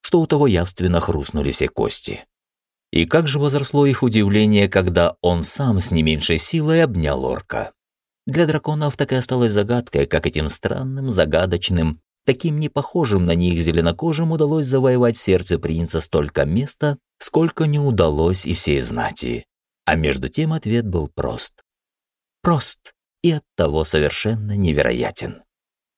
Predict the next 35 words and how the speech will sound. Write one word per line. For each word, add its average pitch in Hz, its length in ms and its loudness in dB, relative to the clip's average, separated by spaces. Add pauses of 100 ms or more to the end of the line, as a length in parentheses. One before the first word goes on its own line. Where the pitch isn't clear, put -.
(160)
Наконец 98 460 0
поздравления 82 600 2
закончились. 71 880 -6 (360)
Все - 180 2
снова 80 400 2
сели 78 300 0
за 73 160 0
стол 135 380 -2
и 143 40 0
начали 127 380 -2
праздновать. - 880 -8 (220)
Но 160 100 0
Дитрих 131 440 -4
и 98 60 2
Меридия 78 380 0
почти - 380 -4
не 65 140 -6
ели. 58 440 -8 (320)
Они 78 240 0
незаметно 76 500 0
держали 73 400 0
друг 71 260 -4
друга 67 300 -4
за 71 220 0
руки 69 240 -6
под - 200 -12
столом. 60 540 -6 (440)
Они 123 220 4
были 170 180 4
веселы, 127 560 2
задорны, 82 680 2
улыбались, 80 720 0
смеялись, 143 800 2
даже 104 340 2
танцевали. 60 800 -6